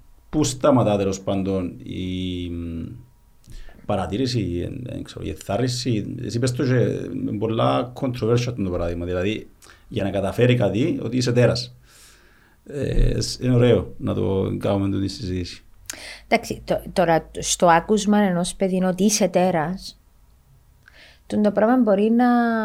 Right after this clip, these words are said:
Speaker 2: ένας γονιός να το ερμηνεύσει με πάρα πολλούς τρόπους. Μπορεί να το θεωρήσει ότι τούτο το πράγμα διά μια ενθάρρυνση του παιδιού και μια δύναμη του παιδιού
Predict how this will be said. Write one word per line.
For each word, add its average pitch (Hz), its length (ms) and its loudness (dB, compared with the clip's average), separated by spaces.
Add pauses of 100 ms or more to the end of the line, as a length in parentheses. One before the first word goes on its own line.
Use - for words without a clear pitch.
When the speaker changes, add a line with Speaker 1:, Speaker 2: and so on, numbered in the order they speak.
(520)
Speaker 2:
ένας 208 220 0
γονιός 208 460 -2
να 226 180 0
το 233 80 0
ερμηνεύσει 214 480 0
με 220 100 4
πάρα 190 200 2
πολλούς 180 360 -4
τρόπους. - 360 -6
Μπορεί 185 300 -2
να 202 280 0
το 185 120 -2
θεωρήσει 185 420 -2
ότι 196 160 -2
τούτο 196 120 -2
το 196 80 -2
πράγμα 196 280 0
διά 190 200 0
μια 202 240 2
ενθάρρυνση 202 640 -2
του 180 140 -6
παιδιού 175 440 -2 (640)
και - 140 -2
μια 208 240 4
δύναμη 190 640 2
του 147 80 -4
παιδιού 160 420 -2